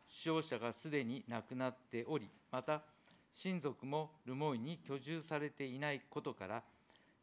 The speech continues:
現在、居住されている地域にあるお寺などに納骨する方が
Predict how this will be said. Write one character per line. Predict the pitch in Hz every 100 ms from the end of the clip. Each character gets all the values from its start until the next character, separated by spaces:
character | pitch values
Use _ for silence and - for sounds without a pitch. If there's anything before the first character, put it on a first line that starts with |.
| _
現 | 160 160
在、 | 120 90 - _ _ _ -
居 | 151
住 | 139 185 170
さ | 175
れ | 165
て | 165 160 151
い |
る | 151
地 | 156 156
域 | 151 -
に | 117 117 -
あ | 139
る | 110 - - - - - -
お | 139
寺 | - 160 160 147
な | 147 156
ど | 113
に | 117 127 - - -
納 | 160 175 170
骨 | 175
す | - - 175
る | 160
方 | 156 151 131
が | 127 135